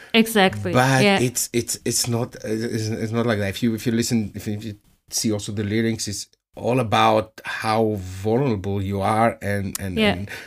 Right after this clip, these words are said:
Speaker 2: how you use that or how you, you, you just go through life, um, with everything that happens to you, whether this is positive or, or, or, or negative, you just need to keep going on. And,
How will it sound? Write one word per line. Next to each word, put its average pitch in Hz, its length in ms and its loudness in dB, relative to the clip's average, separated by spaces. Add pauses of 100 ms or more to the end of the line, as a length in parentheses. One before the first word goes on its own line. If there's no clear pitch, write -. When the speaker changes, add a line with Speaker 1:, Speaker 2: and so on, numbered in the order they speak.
Speaker 2:
how 107 500 6 (300)
you 104 300 -2
use 110 580 4
that 107 340 4
or 113 240 4
how 120 240 4
you, 123 160 4
you, 123 160 4
you 127 220 6
just 110 420 0
go 151 240 8
through 143 260 6
life, 131 540 6 (300)
um, 127 480 4 (400)
with 127 320 -2 (480)
everything 170 400 6
that 151 160 6
happens 143 420 4
to 123 100 0
you, 113 220 4
whether 120 300 4
this 117 180 -4
is - 100 -6
positive 107 560 -4
or, 107 220 0
or, - 0 -
or, 107 400 -4
or 107 180 -4
negative, 107 640 -2
you 113 240 -6
just - 400 -6
need 131 300 4
to 131 80 -2
keep - 380 0
going 131 320 4
on. 135 260 4
And, 104 300 -2